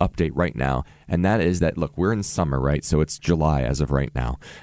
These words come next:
And the real estate market is usually a tad slower during the summer months than seasonally. However, it really is still pushing along very smoothly. It's still churning. It's still going.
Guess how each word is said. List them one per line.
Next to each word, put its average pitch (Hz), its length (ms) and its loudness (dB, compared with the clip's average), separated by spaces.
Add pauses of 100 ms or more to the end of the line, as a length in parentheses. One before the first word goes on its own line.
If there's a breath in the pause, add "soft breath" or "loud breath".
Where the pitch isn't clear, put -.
(120 loud breath)
And 85 260 2
the 101 60 2
real 120 160 6
estate 143 240 0
market 101 240 2
is 80 80 2
usually 92 260 2
a 78 60 2
tad 95 320 -4
slower 87 480 2
during 82 280 2
the 78 60 2
summer 76 360 0
months 65 480 -4
than 85 180 2
seasonally. 73 460 0
However, 98 560 2 (180 loud breath)
it 90 140 2
really 117 400 2
is 120 160 0
still 117 260 0
pushing 110 460 -2
along 98 400 -2
very 90 200 0
smoothly. 82 420 0
It's - 160 -6
still 98 280 0
churning. 101 500 0 (260 loud breath)
It's 87 100 -4
still 92 180 2
going. 95 460 2